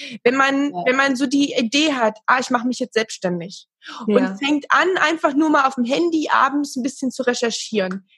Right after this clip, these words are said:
Speaker 1: merkt man auf einmal, wie groß dieses Thema ist. Wie
Speaker 2: Ja,
Speaker 1: viele
Speaker 2: das ist
Speaker 1: Möglichkeiten
Speaker 2: unfassbar.
Speaker 1: es da gibt, wie viele
Speaker 2: Ja.
Speaker 1: shiny Objects, wo man sagt, „Oh, das könnte ich machen und das und das und das.“ Dann hast du irgendwie tausend Herzenssprojekte und machst von jedem ein bisschen, kommst nicht voran und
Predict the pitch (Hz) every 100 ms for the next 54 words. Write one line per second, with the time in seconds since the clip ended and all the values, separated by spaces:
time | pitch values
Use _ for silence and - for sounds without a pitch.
0 | _ 220 240 330 415 - - 208 208 202
1 | - 214 220 220 220 214 214 202 233 285
2 | - 202 196 - - 403 311 139 180 -
3 | - _ - - 180 180 254 226 381 175
4 | 359 170 240 220 220 208 - 202 196 180
5 | _ 233 208 330 359 349 - 285 330 403
6 | 381 311 311 - 262 392 - - 294 277
7 | 233 156 202 285 - 302 311 294 277 294
8 | 196 233 294 294 - 208 262 277 - 214
9 | 214 302 453 - - - - 233 254 269
10 | 262 247 254 302 262 269 - 311 - 294
11 | 269 277 302 285 262 - 277 254 269 247
12 | 226 302 - 285 277 254 - 247 233 226
13 | 240 285 - 285 294 392 571